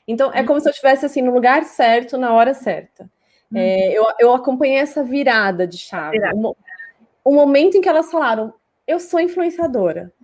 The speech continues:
Speaker 1: E,
Speaker 2: Uhum.
Speaker 1: e isso tá no meu livro, isso tá nas minhas pesquisas, exatamente quando isso aconteceu, quando é que foi a primeira vez que elas se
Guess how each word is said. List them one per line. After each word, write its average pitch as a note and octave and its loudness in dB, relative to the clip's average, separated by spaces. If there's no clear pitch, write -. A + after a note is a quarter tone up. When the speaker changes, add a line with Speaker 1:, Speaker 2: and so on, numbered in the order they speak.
Speaker 1:
E, - -8
Speaker 2:
Uhum. E3 -10
Speaker 1:
e B3 0
isso F4 -2
tá D4+ 0
no E4+ 2
meu D4 2
livro, B3 -4
isso B3 -12
tá C4 2
nas D4 2
minhas C4+ -2
pesquisas, B3 -4
exatamente D4+ 2
quando D#4+ 2
isso D#4+ -4
aconteceu, D4 -4
quando A#3 -6
é C4 0
que C4 -8
foi D4 -2
a C#4 -8
primeira C#4+ 2
vez C#4 0
que - -4
elas C4+ 2
se B3+ -12